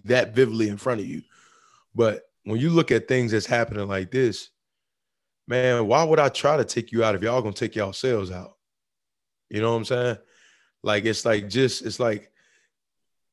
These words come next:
let 'em get in their own circle, put 'em in a room together, they all gonna kill themselves. You know what I'm saying? I say that to say that, uh, they gonna kill each other. I said it to say that, man, it, it, it, it has to be a type of,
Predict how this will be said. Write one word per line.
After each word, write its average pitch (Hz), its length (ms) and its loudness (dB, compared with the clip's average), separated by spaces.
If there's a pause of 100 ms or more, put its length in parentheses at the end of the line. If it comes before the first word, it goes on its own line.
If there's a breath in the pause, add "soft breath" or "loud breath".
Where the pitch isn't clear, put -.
(400)
let 127 180 6
'em 131 140 2
get 135 180 4
in 131 60 -2
their 135 140 6
own 131 180 4
circle, 123 300 0
put 170 180 2
'em 160 80 0
in 156 80 2
a - 20 -2
room 151 220 0
together, 139 220 4
they 143 120 2
all 123 180 2
gonna 120 140 -2
kill 131 240 -2
themselves. 117 680 -4 (120)
You 110 80 -8
know 107 120 -6
what 107 40 -4
I'm 104 60 -6
saying? 113 180 -4
I 104 60 -2
say 135 220 0
that 120 140 0
to 110 80 -12
say 127 280 0
that, 104 240 -8 (840)
uh, - 80 -16
they 120 140 0
gonna 117 160 2
kill 117 520 2 (120)
each 113 240 -2
other. 135 320 2 (600)
I - 120 -18
said 139 200 2
it 104 80 -6
to 98 80 -8
say 127 220 4
that, 107 160 -2
man, 110 220 -4
it, 107 140 -6 (200)
it, 107 220 -8
it, 110 240 -6 (880)
it 110 80 -6
has 147 260 4
to 123 60 -6
be 120 160 2
a 104 60 0
type 110 380 -2
of, 98 140 -14